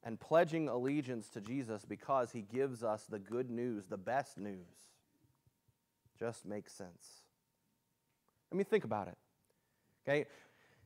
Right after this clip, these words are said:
It's, it's about to be twenty twenty-four. It's gonna be election season, right? <sighs> Okay? It's gonna be, it's gonna be an election year, and it's a leap year,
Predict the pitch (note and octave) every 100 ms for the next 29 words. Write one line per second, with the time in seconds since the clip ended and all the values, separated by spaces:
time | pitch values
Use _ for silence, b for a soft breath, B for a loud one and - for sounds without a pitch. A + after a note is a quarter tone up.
0 | b D3 - - E3 D#3+ - D#3+ F#3 F#3+
1 | E3+ D#3+ F#3 F3+ F3+ E3+ E3+ D#3+ C3+ A#2
2 | - A#2 A#2+ A2+ A#2 - G2 F#2 F#2 F2+
3 | F#2+ G#2+ A#2 - _ _ _ B B B
4 | B - _ _ _ _ _ _ A2+ G#2
5 | - b b A#2+ D3 B2+ C3+ C3 C3 B2
6 | - C#3+ D3 C#3+ C3+ C3 - G#2 F#2+ A2
7 | D3 D3+ C#3+ D#3 - G2+ F2